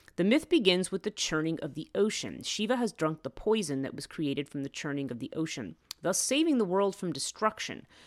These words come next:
but has fallen unconscious under its powerful effect. Tara appears and takes Shiva on her lap. She suckles him, the milk from her breasts counteracts the poison, and he recovers. So in this sense, even though Shiva is a divine being,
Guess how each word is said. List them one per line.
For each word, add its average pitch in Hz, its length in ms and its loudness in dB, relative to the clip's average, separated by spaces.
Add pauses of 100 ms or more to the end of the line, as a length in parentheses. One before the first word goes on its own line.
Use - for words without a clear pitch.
but 160 100 -2
has 175 140 2
fallen 233 280 8
unconscious 175 640 0
under 151 180 -2
its 147 120 -6
powerful 127 520 0
effect. - 420 0 (380)
Tara 330 420 10
appears 151 480 0
and 170 140 -6
takes 185 240 -4
Shiva 160 300 2
on 160 180 0
her 139 120 -4
lap. 151 380 2 (200)
She - 180 -6
suckles 262 460 0
him, 160 240 0
the 156 100 0
milk 185 240 0
from 208 140 -4
her 190 80 -2
breasts - 380 -2
counteracts - 720 -2
the 160 100 -6
poison, 147 460 -2
and 143 140 -8
he 139 120 -6
recovers. - 560 -2 (340)
So 208 160 4
in 214 100 8
this 339 140 6
sense, 170 360 4
even 214 200 2
though 180 100 4
Shiva 165 420 2
is 143 420 -2 (880)
a 170 60 0
divine 147 400 4
being, 175 420 6